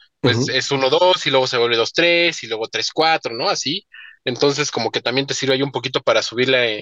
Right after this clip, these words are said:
Speaker 1: este, esa resistencia que a veces necesita un poquito más alta. Para eso, ¿no? Como, como, como que se me hace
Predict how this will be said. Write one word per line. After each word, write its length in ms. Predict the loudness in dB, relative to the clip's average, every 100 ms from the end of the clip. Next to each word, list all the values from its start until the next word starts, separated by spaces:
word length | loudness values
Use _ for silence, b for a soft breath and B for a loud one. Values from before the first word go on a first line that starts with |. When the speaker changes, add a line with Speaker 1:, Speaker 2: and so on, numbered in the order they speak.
| -8
Speaker 1:
este, 400 | -10 -6 -4 -2
esa 160 | -2 -2
resistencia 560 | -2 -4 -2 -2 -2
que 100 | -2
a 40 | -2
veces 180 | -2 -2
necesita 480 | -4 -4 -6 -4 -4
un 60 |
poquito 280 | -4 -4 -2
más 200 | -2 -2
alta. 300 | -2 -2 -4 B B B B _ _ _ _ _ _ -4
Para 160 | 0 0
eso, 160 | 0
¿no? 120 | -2 -2
Como, 240 | -2 -4
como, 540 | 0 2 4 4 4
como 200 | 0 -2
que 60 | 0
se 100 | 0
me 100 | 0
hace 360 | 0 0 0